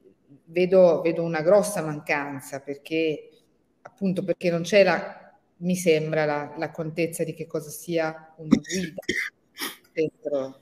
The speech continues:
dentro un partito, sia da parte di chi fa un passo indietro,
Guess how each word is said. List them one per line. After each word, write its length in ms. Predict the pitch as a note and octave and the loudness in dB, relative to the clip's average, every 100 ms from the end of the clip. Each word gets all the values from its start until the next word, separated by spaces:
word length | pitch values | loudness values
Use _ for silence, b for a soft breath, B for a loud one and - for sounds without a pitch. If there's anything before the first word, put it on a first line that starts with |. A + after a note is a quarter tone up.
| _ | _
dentro 340 | D3+ D3+ - | -12 -10 -12
un 80 | D#3 | -10
partito, 340 | D3+ D3 D3 D3+ | -8 -8 -8 -2
sia 160 | F#3 | 2
da 80 | F3 | 4
parte 300 | F3+ F3 E3+ | 4 2 0
di 80 | D#3+ | -6
chi 100 | F3 | -4
fa 140 | F3+ | -2
un 80 | D#3 | 0
passo 260 | E3 E3 F#3 | -2 -2 -4
indietro, 500 | E3+ D#3 D3 - | -2 -2 -2 -6